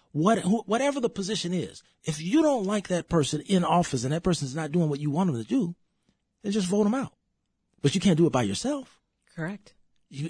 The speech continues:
Speaker 1: there's a coalition of people. You can add these votes up together.
Speaker 2: Yeah.
Speaker 1: And so if we have three point three million people who are formerly incarcerated or system impacted in the state of Illinois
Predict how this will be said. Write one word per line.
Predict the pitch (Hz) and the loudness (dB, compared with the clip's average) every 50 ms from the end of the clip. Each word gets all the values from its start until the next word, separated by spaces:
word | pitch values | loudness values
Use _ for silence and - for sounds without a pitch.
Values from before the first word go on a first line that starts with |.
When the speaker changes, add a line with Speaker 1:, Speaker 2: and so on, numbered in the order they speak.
| - _ | -10 _
Speaker 1:
there's | 135 151 160 156 147 | -2 0 0 0 0
a | 151 135 | -2 -4
coalition | - - - - 170 175 170 165 165 165 160 - 139 | -8 -10 -10 -8 -4 -2 0 0 0 0 -2 -4 -6
of | 127 117 | -8 -8
people. | 135 131 120 113 | -6 -6 -6 -4
You | 123 143 160 | -4 -4 -4
can | 160 170 147 131 - - _ _ _ _ | -2 -2 -2 -4 -6 -12 _ _ _ _
add | - 165 180 180 175 170 170 - | -2 0 2 2 2 0 -2 -2
these | - 160 147 135 | -4 -4 -4 -4
votes | 135 156 151 - - 139 | -6 -6 -8 -8 -8 -10
up | 139 - - | -12 -12 -12
together. | - 113 104 113 113 101 - - - - | -16 -14 -10 -8 -8 -8 -10 -12 -16 -16
Speaker 2:
Yeah. | 139 131 127 127 - - - | -16 -16 -16 -16 -18 -12 -6
Speaker 1:
And | 127 123 120 | -6 -4 -2
so | - 151 139 135 127 - - - _ _ _ - | 2 2 4 4 2 0 -6 -16 _ _ _ -4
if | 151 131 120 | -4 -2 -2
we | 180 240 254 | 0 2 2
have | 196 185 175 147 - | 4 4 2 0 -2
three | - - - 190 208 220 214 | -8 -10 -4 0 2 2 2
point | - - - 190 185 170 - | 2 0 0 0 -2 -2 -2
three | - 170 196 190 170 | -2 0 2 4 4
million | 156 156 175 190 220 240 247 233 226 220 202 | 6 6 6 6 6 6 4 4 2 2 2
people | - 226 208 - - - - _ _ _ _ _ _ _ _ | 2 0 0 0 -4 -10 -20 _ _ _ _ _ _ _ _
who | - 147 | 0 0
are | 135 | 0
formerly | - - - 226 233 233 233 233 226 | 0 0 2 2 2 4 4 2 2
incarcerated | 220 202 208 202 185 156 135 123 117 98 90 85 - _ _ _ _ _ _ _ _ _ _ _ _ - | 0 0 0 0 0 0 0 -2 -4 -4 -4 -8 -12 _ _ _ _ _ _ _ _ _ _ _ _ 0
or | 180 170 156 139 | 4 4 6 6
system | 131 - - - - 240 - - - 202 196 | 4 0 -4 -4 -2 -4 -2 0 0 2 2
impacted | 190 170 - 214 170 - - - - - _ _ _ _ _ _ _ _ - | 2 2 2 0 0 -2 -4 -10 -18 -18 _ _ _ _ _ _ _ _ 0
in | 208 214 214 208 202 196 185 - _ _ _ _ | 2 4 4 4 2 2 0 -4 _ _ _ _
the | 131 113 | -6 -6
state | - - - 196 196 185 | -6 -6 -2 0 0 0
of | 190 165 | 2 2
Illinois | 165 165 170 170 151 131 104 92 | 2 4 4 4 4 2 2 -2